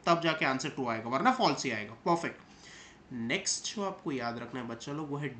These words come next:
disjunction, ठीक है। अच्छा, यहाँ पे conjunction में and use होता है, उसके साथ साथ और क्या यूज़ होता है, but भी यूज़ होता है,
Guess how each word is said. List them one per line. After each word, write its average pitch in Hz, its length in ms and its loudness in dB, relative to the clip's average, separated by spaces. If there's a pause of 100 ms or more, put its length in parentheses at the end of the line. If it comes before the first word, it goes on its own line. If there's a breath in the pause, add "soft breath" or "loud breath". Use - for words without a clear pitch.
disjunction, 117 800 -6 (500 loud breath)
ठीक 170 100 -6
है। 208 100 2
अच्छा, 156 240 -6
यहाँ 131 240 -4
पे 170 120 -6
conjunction 151 440 -2
में 165 100 2 (180)
and 139 200 4
use 160 160 -2
होता 151 140 -4
है, 151 40 0
उसके 147 180 -4
साथ 147 220 -4
साथ 147 120 -6
और 143 120 0
क्या 160 160 -6
यूज़ 156 120 -4
होता 156 160 -6
है, 135 160 -8
but 123 220 -2
भी 120 120 -4
यूज़ 120 260 -4
होता 113 200 -6
है, 104 140 -8